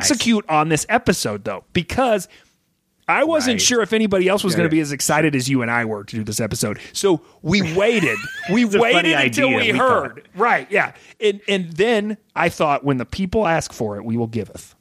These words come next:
Speaker 2: And the people have spoken, and hopefully they will not be headed for a heartbreak.
Speaker 1: Oh,
Speaker 2: See
Speaker 1: come
Speaker 2: what I did
Speaker 1: on.
Speaker 2: there?
Speaker 1: Come
Speaker 2: I
Speaker 1: on. All right. So we can cut to the core of this whole thing very quickly. Kip was always a bit of a, like,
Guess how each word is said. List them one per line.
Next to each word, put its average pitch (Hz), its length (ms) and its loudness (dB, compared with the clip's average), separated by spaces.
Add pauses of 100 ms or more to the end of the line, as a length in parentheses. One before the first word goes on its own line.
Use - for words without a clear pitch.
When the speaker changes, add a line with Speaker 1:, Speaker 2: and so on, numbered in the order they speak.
(200)
Speaker 2:
And 220 220 -2
the 220 140 0
people 247 540 -2
have 170 280 0
spoken, 220 840 0 (240)
and 131 140 0
hopefully 170 500 0
they 165 160 2
will 151 140 2
not 143 260 2
be 135 140 2
headed 147 460 0
for 135 240 0
a 113 160 4
heartbreak. 143 640 -2
Speaker 1:
Oh, 123 840 0
Speaker 2:
See 139 140 0
Speaker 1:
come 123 100 4
Speaker 2:
what 120 100 2
I 120 40 0
did 127 140 2
Speaker 1:
on. 113 60 0
Speaker 2:
there? 127 240 2
Speaker 1:
Come 180 280 0
Speaker 2:
I 131 380 0
Speaker 1:
on. - 100 -6
All 180 100 2
right. 127 160 0 (320)
So 185 400 0
we 190 180 2
can 311 160 -2
cut 196 260 -2
to 156 100 2
the 123 80 -2
core 131 240 2
of 117 80 0
this 117 120 -2
whole 117 140 2
thing 113 240 -4
very 107 160 -2
quickly. 104 380 -8 (180)
Kip 233 380 0 (120)
was 156 200 2
always 135 260 4
a 135 60 4
bit 123 180 2
of 117 140 0
a, 110 180 0 (460)
like, 113 240 -6